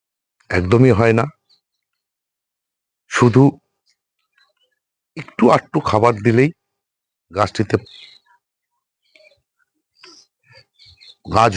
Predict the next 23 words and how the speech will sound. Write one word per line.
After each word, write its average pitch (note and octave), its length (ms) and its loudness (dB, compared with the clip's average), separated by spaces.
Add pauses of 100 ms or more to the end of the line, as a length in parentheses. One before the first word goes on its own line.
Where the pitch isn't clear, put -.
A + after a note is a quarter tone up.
ভরে A#2 260 2
ফুল A#2 180 0 (120)
চলে G#2 200 4 (100)
আসে। C3 180 -4 (1700)
দেখুন G2+ 300 2
বন্ধুরা, G2 300 2 (680)
গাছগুলো F#2 480 -2
কি - 60 -2 (120)
অবস্থা, E2+ 320 -4 (440)
গাছের F#2 320 -6
ফুল F#2+ 200 -4 (100)
দেখুন F2 260 -2
কিভাবে F#2+ 320 0
পড়ে, F2 220 2 (440)
পড়ে F2+ 280 -4
আছে। - 180 -4 (2500)
এই E3 140 4
গাছে E3 220 2 (800)
আমি D#3 200 2
কি E3+ 160 0
করি, C3 160 2 (1300)
মাসে G2 380 0
তিনবার, G#2+ 460 2